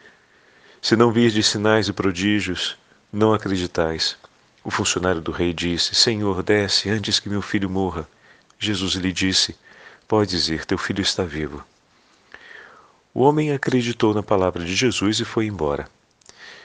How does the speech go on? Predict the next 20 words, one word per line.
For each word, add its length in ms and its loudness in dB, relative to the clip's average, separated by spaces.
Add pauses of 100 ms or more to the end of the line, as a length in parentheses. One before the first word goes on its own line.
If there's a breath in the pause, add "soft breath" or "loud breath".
(140 loud breath)
Enquanto 380 4
descia 340 6
para 200 6
Cafarnaum, 600 2
seus 220 0
empregados 580 2
foram 320 2
ao 140 -2
seu 180 2
encontro, 540 -2
dizendo 500 2
que 160 -6
o 80 0
seu 160 0
filho 220 0
estava 320 0
vivo. 360 -2 (720 soft breath)
O 80 -4
funcionário 540 0
perguntou: 580 -2